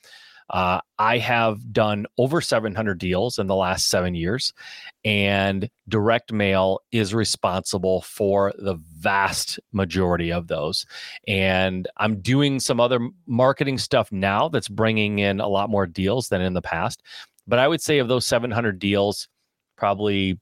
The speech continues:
five hundred fifty of them were direct mail at this point. So huge source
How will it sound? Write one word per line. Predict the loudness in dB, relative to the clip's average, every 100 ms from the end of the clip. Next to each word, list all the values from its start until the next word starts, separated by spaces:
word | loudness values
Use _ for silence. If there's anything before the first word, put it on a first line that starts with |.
| _ _ _ _ _
five | -20 -4 0 2
hundred | 0 -2 -4
fifty | -8 -8
of | -6
them | -6 -4
were | -4
direct | -2 -2 -2 -4
mail | -6 -4
at | -4
this | -6
point. | -6 -8 -10 _ _ -10
So | -2 2 2 0 _ _ _ _ _ _ _ -20
huge | -2 2 2 0
source | 0 0 0 -2